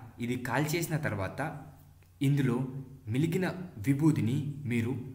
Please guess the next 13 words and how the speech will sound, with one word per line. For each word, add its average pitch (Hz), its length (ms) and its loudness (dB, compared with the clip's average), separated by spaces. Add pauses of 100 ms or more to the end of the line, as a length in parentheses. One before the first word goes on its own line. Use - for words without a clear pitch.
(180)
తిలకంలా 143 480 4
పెట్టుకోవాలి. 95 680 -2 (420)
ఇలా 135 160 6
మీరు 117 480 2 (280)
మూడు 151 240 8
రోజులు 135 600 2 (140)
ఈ 104 120 0
విభూదిని 120 580 2 (540)
తిలకంలా 135 560 2
పెట్టుకోవాలి. 95 640 -4 (400)
ఇలా 120 120 0
పెట్టుకోవడం 135 500 0
ద్వారా 101 380 -2